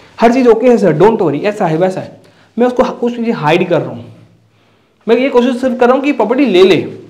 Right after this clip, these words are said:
एक दूसरा बंदा है, सर देखिए, मैं आपको इसके बारे में positive चीज़ भी बताऊंगा, negative चीज़ भी बताऊंगा सर,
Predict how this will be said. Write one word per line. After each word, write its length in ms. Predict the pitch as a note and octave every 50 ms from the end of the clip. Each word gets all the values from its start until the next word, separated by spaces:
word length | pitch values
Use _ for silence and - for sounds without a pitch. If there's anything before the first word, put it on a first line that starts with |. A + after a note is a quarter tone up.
| - _ _ _ _ _ _ _ - - _ _ - -
एक 120 | G3 F3+
दूसरा 240 | D#3+ D3+ D3+ - F#3
बंदा 260 | E3+ E3 D#3+ D3 C#3
है, 180 | B2+ A#2+ A#2 - - - - _ _ _ _ _ _ _ _ _ _ _ _ _ _ _ -
सर 160 | - - D#3+
देखिए, 540 | E3+ E3 E3 C#3+ - - - A#2+ G#2 - - - - - - - - - - _ -
मैं 120 | D3 D3
आपको 220 | D3 C#3+ - - E3+
इसके 200 | D#3 - - F3
बारे 240 | E3 D#3+ D#3 E3 F3
में 120 | E3+ E3+
positive 360 | - C#3 C3+ C3+ C3+ E3+ F3+
चीज़ 160 | F3 - F#3
भी 60 | F3 F3
बताऊंगा, 680 | F3 E3+ E3+ F3 E3+ F3+ F3+ F#3+ A3 C#4+ - - - - - - - - _ -
negative 400 | D#3+ E3+ F3+ G#3+ G#3+ B3 A#3+ A#3+
चीज़ 140 | - G#3+ F3
भी 80 | E3
बताऊंगा 380 | D3+ C#3 C3+ - C3+ C3 C3 B2
सर, 240 | A#2+ - G3+ -